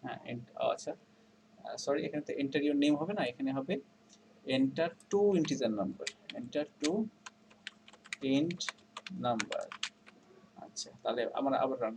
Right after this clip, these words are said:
করি। আচ্ছা, enter two int number, এখানে আমি দুটি int number দিই, একটি হচ্ছে নাইন আর একটি হচ্ছে এইট। দেখা যাক কি হয়। Addition of nine and eight is seventeen, অর্থাৎ আমাদের যোগ হয়ে গেল। তো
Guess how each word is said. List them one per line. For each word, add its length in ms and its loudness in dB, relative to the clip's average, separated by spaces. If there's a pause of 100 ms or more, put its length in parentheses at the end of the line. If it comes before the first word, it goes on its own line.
করি। 160 -18 (360)
আচ্ছা, 200 -20 (520)
enter 220 0 (120)
two 100 2 (100)
int 120 2 (120)
number, 260 2
এখানে 180 -2
আমি 120 2
দুটি 200 0
int 100 -4 (100)
number 260 2
দিই, 140 -2
একটি 160 -4
হচ্ছে 160 -8 (100)
নাইন 200 2
আর 100 0
একটি 160 -2
হচ্ছে 180 -6 (720)
এইট। 180 0 (380)
দেখা 220 -6
যাক 120 2 (140)
কি 160 -6
হয়। 140 -4 (720)
Addition 360 2 (200)
of 120 4 (280)
nine 260 6
and 100 2 (160)
eight 140 4 (140)
is 100 2 (120)
seventeen, 400 2 (220)
অর্থাৎ 220 0 (120)
আমাদের 260 0 (1000)
যোগ 160 10 (140)
হয়ে 220 4
গেল। 140 -2 (1000)
তো 80 -14